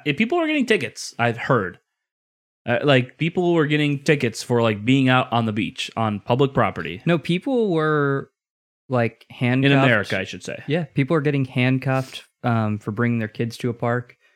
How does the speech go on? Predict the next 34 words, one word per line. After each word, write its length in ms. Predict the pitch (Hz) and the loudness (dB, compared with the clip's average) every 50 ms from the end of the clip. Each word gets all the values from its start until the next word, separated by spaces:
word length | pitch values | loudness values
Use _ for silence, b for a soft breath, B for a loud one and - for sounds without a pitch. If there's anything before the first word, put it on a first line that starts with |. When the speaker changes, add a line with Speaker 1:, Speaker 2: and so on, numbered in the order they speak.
| _ _ _ _ | _ _ _ _
Speaker 1:
Yeah. 120 | - 98 - | -8 -8 -6
Speaker 2:
Saw 260 | - - 131 123 123 | 0 2 4 4 4
one 360 | 123 120 117 123 123 120 120 | 4 4 4 4 4 4 4
where, 420 | 117 117 113 113 113 113 110 - - | 4 4 4 2 2 2 0 -2 -2
um, 500 | 113 110 110 110 107 107 104 107 107 - - _ - | -2 -2 0 0 -2 -2 -2 -4 -6 -8 -10 _ -4
a, 160 | 120 113 104 - _ _ _ _ _ - | -4 -4 -4 -4 _ _ _ _ _ -4
a 220 | - 110 104 104 101 | -2 0 0 -2 -2
ten-year-old 680 | - - 127 127 127 127 123 123 123 123 120 117 - - | -2 0 2 4 4 4 4 4 2 0 -2 -4 -10 -10
in 280 | - 123 120 113 110 110 | -8 -6 -4 -4 -4 -4
New 60 | 110 | -4
York 220 | 113 113 110 - - | -4 -4 -6 -6 -6
City 280 | - 139 127 131 127 127 | -6 -4 -4 -2 -2 -2
was 300 | 123 123 120 120 - - | -2 -2 -2 -4 -6 -10
put 240 | - _ - 123 117 | -10 _ -6 -4 -4
in 100 | 117 110 | -4 -4
handcuffs 640 | 113 120 120 120 117 117 127 120 117 113 - - - | -4 -4 -2 -2 -4 -4 -4 -4 -4 -6 -8 -14 -10
because 320 | - 117 - - 104 101 | -8 -6 -4 -2 -2 -2
they 120 | 107 104 | -2 -2
didn't, 340 | 101 104 104 104 92 - - _ | -2 -2 -2 -4 -4 -6 -8 _
uh, 160 | - 113 110 104 | -2 -2 -2 0
bring 320 | 95 110 110 107 107 107 | 0 -2 -2 -2 -2 -2
their 160 | 107 104 101 | -2 -2 -2
vax 380 | 95 110 107 107 107 - - - | 0 2 2 2 0 -2 -6 -4
passport 420 | - 104 104 - - 107 101 - - | -2 -2 -2 -4 -6 -8 -8 -6 -6
to 100 | 113 104 | -6 -4
a 40 | |
museum. 680 | 104 101 98 98 104 101 120 143 147 143 139 131 131 127 | -4 -4 -4 -4 -2 -2 0 0 2 2 2 2 0 -2
Speaker 1:
Oh, 120 | 120 110 98 | -4 -8 -12
Jesus 360 | 95 - 95 98 107 113 127 | -12 -10 -10 -10 -10 -12 -12
Christ. 460 | - - 95 95 117 - - - - _ _ _ _ - | -10 -8 -8 -8 -8 -10 -14 -18 -20 _ _ _ _ 0
Speaker 2:
I 60 | 143 | 2
mean, 460 | 151 156 151 147 143 135 131 131 - _ _ _ _ _ _ _ _ _ _ _ _ _ - | 4 4 4 4 4 2 0 -2 -6 _ _ _ _ _ _ _ _ _ _ _ _ _ -4
th-, 380 | 123 123 127 151 180 190 170 - | -4 -2 -2 -4 -6 -10 -10 -6
th-, 280 | 127 120 107 110 123 | -6 -4 -4 -6 -8